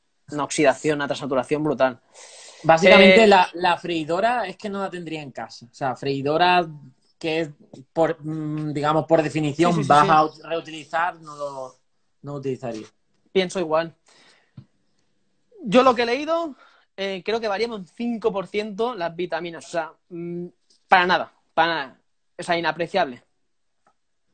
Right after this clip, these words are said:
Speaker 2: Sí, básicamente las verduras, incluso a lo mejor, si algo tiene a lo mejor las verduras frescas, que puedan ser de temporada, más una cuestión organoléptica en algunos casos, pero en cuanto a vitaminas y minerales y demás, no hay tanta diferencia.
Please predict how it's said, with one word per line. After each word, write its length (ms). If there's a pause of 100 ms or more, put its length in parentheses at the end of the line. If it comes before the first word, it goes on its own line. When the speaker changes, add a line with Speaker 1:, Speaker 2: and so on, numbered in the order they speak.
(1120)
Speaker 2:
Sí, 180
básicamente 520
las 100
verduras, 680
incluso 500
a 60
lo 80
mejor, 420 (600)
si 460
algo 260
tiene 200
a 20
lo 60
mejor 280
las 240
verduras 540
frescas, 640
que 100
puedan 260
ser 160
de 120
temporada, 880 (400)
más 320
una 220
cuestión 380
organoléptica 1080
en 100
algunos 340
casos, 360
pero 220
en 100
cuanto 360
a 140
vitaminas 880
y 200
minerales 460
y 20
demás, 320
no 180
hay 220
tanta 260
diferencia. 480